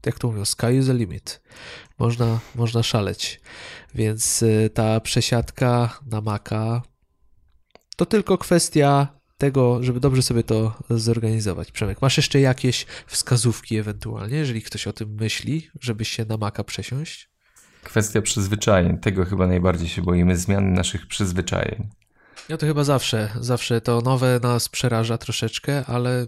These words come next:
Speaker 1: no, z naszej strony, Przemek, chyba możemy obiecać, że, że jest, jest fajnie i, i jest wa-, warto przełamać pewien strach.
Speaker 2: Będziecie zadowoleni. Mm, <laughs> jak to mówią? Będzie pan zadowolony?
Speaker 1: Będzie pan zadowolony.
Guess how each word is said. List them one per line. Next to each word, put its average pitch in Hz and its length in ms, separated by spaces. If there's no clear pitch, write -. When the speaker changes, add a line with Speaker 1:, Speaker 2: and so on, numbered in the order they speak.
Speaker 1:
no, 131 320
z 131 100
naszej 147 280
strony, 165 280
Przemek, 180 280
chyba 160 140
możemy 143 240
obiecać, 127 380
że, 113 320
że 107 280
jest, 101 300
jest 107 180
fajnie 95 460
i, 110 360
i - 20
jest 107 180
wa-, 107 200
warto 117 480
przełamać 110 560
pewien 113 260
strach. - 420
Speaker 2:
Będziecie 104 500
zadowoleni. 98 800
Mm, 104 920
<laughs> - 400
jak 117 200
to 113 100
mówią? 123 180
Będzie 160 300
pan 101 180
zadowolony? 98 640
Speaker 1:
Będzie 147 220
pan 139 140
zadowolony. 117 600